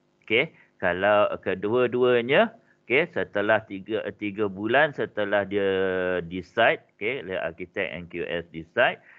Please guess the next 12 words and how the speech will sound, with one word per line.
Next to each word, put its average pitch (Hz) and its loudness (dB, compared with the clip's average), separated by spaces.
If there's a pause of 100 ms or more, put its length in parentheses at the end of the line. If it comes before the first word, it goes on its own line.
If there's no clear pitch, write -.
(200)
okey, 120 -2
maka 98 -4
parties 127 -4
yang, 92 -4
uh, 87 -4
dispute 95 -4
tu, 135 6
kalau 98 2
dia 92 0
masih 90 -2
lagi 92 0
dispute 87 0